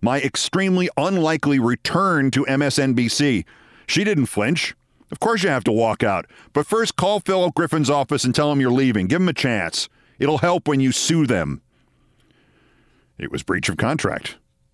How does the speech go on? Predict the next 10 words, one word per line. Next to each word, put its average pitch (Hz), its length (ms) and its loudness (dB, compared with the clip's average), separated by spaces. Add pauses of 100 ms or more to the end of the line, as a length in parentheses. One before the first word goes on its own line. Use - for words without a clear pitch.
(520)
I 196 100 0
find 233 320 0
dramatic, 160 420 0
life-changing, 135 680 0
and 113 100 -2
potentially 131 380 -2
costly 135 480 0
stuff 131 280 0
like 123 220 0
that 101 240 2